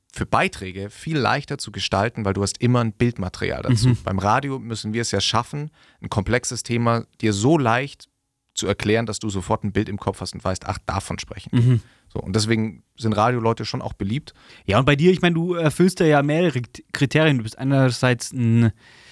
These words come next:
Speaker 2: äh, geübter Linguist, ein
Speaker 1: Ja.
Speaker 2: guter Züngler
Speaker 1: Mhm.
Speaker 2: und du würdest auch vor der Kamera eine gute Figur abgeben.
Speaker 1: So.
Speaker 2: Nämlich.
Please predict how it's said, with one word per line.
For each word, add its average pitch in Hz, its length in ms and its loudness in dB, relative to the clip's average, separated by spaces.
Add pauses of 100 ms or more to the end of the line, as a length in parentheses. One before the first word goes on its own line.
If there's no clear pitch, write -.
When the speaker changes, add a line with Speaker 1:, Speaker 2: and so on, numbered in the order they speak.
(1000)
Speaker 2:
äh, 113 380 4
geübter 190 460 4
Linguist, 147 680 4 (800)
ein 135 100 6
Speaker 1:
Ja. 127 100 0
Speaker 2:
guter 185 260 6
Züngler 208 520 2 (460)
Speaker 1:
Mhm. 127 200 2 (180)
Speaker 2:
und 175 180 4
du 190 200 4
würdest 214 340 4
auch 180 220 4
vor 202 240 2
der 208 80 4
Kamera 104 480 -4 (200)
eine 131 140 4
gute 107 220 0
Figur 95 360 0
abgeben. - 360 -8 (160)
Speaker 1:
So. 90 460 0 (680)
Speaker 2:
Nämlich. 82 460 -8